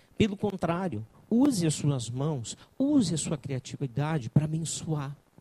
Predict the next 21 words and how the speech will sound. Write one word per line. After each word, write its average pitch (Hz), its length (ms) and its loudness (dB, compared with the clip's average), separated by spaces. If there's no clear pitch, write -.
para 151 120 8
fazer 151 320 4
o 156 60 6
bem 156 540 2
aos 120 240 -2
outros. - 480 -8
E 160 60 4
o 165 40 6
versículo 165 380 6
vinte 160 160 0
e 151 60 -4
nove, 151 200 6
ele 147 100 2
diz, 147 300 2
"Não 208 540 2
são 190 260 2
aqueles 190 360 2
que 208 100 2
não 214 160 2
pronunciam 202 680 4
palavras", 202 800 2